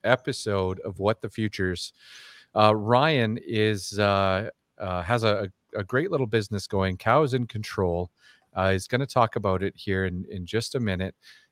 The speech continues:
Um, but anybody that has known me or worked with me in the past knows that I, uh, I have no clue, uh, when it comes to marketing cattle,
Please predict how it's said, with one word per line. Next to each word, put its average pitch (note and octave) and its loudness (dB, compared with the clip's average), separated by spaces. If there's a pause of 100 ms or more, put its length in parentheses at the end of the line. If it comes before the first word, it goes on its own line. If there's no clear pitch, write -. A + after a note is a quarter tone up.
Um, G2 0
but G#2+ 2
anybody A3 -2
that B2 6
has A2 0
known A2+ 2
me A#2+ 0
or G2 2
worked G2 -4
with G2+ -10
me G2+ -2
in F2+ -4
the F2+ -8
past F#2 -2
knows F#2 -2
that F#2+ 0
I, F#2 2
uh, F2 -2 (180)
I F#2 -4
have F#2 -2
no G#2 -2
clue, F2+ -4 (600)
uh, F#2 0
when F2+ 0
it D#2 -6
comes G2 -2
to F#2 -4
marketing F2+ -2 (120)
cattle, F2+ 2